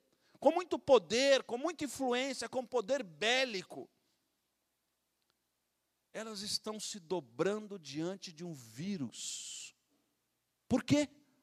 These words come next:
Porque nós não temos controle da história.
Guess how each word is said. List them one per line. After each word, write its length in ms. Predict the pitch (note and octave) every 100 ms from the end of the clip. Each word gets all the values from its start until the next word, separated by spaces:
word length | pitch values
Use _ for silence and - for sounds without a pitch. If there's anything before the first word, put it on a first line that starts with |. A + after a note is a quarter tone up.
| _ _ _ _ _ _ _ _ _ _ _ -
Porque 240 | F#3+ G#3+
nós 180 | G3 F#3+
não 140 | F3+
temos 340 | E3 F3+ E3+ -
controle 480 | D#3 C#3+ C#3+ C#3+ C#3
da 120 | B2+
história. 600 | - - A#2+ C3+ A2